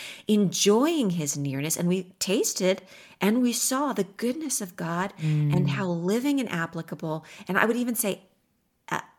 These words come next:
Speaker 1: yeah, applicable, not living and active, but applicable,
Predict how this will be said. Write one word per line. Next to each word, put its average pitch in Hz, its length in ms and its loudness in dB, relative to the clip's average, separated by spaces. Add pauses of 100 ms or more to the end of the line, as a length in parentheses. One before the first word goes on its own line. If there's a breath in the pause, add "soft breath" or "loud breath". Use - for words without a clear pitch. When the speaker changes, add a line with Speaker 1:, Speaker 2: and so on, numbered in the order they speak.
(120)
Speaker 1:
yeah, 226 200 0 (180)
applicable, 190 800 -2 (220)
not 180 180 0
living 202 260 6
and 170 80 2
active, 165 380 4
but 147 200 0
applicable, 180 720 2